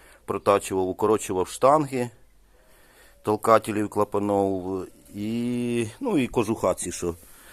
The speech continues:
відносно. Буду ставити цей двигун. Ви подивіться уважно,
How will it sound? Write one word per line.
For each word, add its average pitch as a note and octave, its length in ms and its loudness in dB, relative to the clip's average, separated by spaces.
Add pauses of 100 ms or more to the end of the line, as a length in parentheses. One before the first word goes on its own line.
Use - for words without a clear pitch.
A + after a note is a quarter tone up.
(380)
відносно. F#2+ 600 2 (680)
Буду B2 300 2
ставити A2 420 4
цей G#2 220 4
двигун. G2+ 460 2 (1800)
Ви F#2 180 -6
подивіться G2+ 480 -4
уважно, F#2+ 540 2